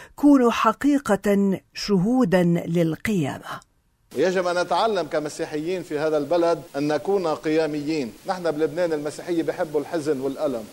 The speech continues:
Speaker 2: يجب أن نلتزم في مجتمعاتنا أن نقيم الآخرين كما فعل يسوع وكما فعل الرسل.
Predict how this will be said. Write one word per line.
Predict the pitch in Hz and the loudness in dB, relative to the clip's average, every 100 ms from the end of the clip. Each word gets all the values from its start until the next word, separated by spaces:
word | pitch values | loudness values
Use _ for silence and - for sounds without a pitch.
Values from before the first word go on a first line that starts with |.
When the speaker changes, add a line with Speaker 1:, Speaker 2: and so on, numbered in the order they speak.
| - | -2
Speaker 2:
يجب | 165 180 180 | -2 0 -2
أن | 156 151 | -4 -2
نلتزم | 202 240 196 147 151 | -2 0 0 -2 -2
في | 135 147 | -6 -8
مجتمعاتنا | 151 - 151 143 147 196 196 175 175 196 185 - - - | -10 -8 -6 -4 0 -2 0 -2 -2 -4 -8 -20 -20 -6
أن | 151 160 | -4 -2
نقيم | 175 - 247 247 208 | -4 -2 0 2 2
الآخرين | 175 165 - 156 156 120 - - - - | 2 -2 -2 -4 -2 -4 -8 -20 -12 -4
كما | 170 190 | -2 -2
فعل | 190 202 196 | 0 0 2
يسوع | 180 170 - 208 220 208 - - - - | 2 0 0 0 0 -2 -12 -20 -14 -10
وكما | - 185 196 | -4 -2 -2
فعل | 170 202 196 156 | -2 -2 -2 -2
الرسل. | 160 202 - | -4 -6 -6